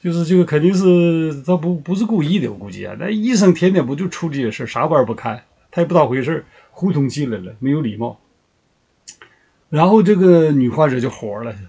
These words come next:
道歉，得给我道歉。而且道歉的时候还行，你，你，你当时道歉还不行啊，他要叫你到哪里道歉，说是到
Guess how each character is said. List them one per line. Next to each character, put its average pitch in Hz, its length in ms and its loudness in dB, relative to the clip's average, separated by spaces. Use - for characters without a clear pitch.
道 151 160 2
歉， - 180 -6
得 - 80 -14
给 113 80 -8
我 123 40 -8
道 117 120 -8
歉。 120 160 -16
而 160 160 2
且 196 120 4
道 202 240 4
歉 208 220 2
的 185 80 4
时 156 120 0
候 160 80 2
还 160 120 0
行， 165 220 0
你， 190 120 0
你， 160 300 -2
你 185 300 0
当 196 160 4
时 185 80 2
道 190 140 4
歉 156 160 2
还 143 80 0
不 160 80 -2
行 123 260 -2
啊， 113 320 -6
他 151 100 -6
要 151 40 0
叫 180 160 2
你 131 220 0
到 143 160 0
哪 127 160 -2
里 180 60 2
道 147 180 0
歉， 127 200 -4
说 123 100 -8
是 117 140 -10
到 180 380 -6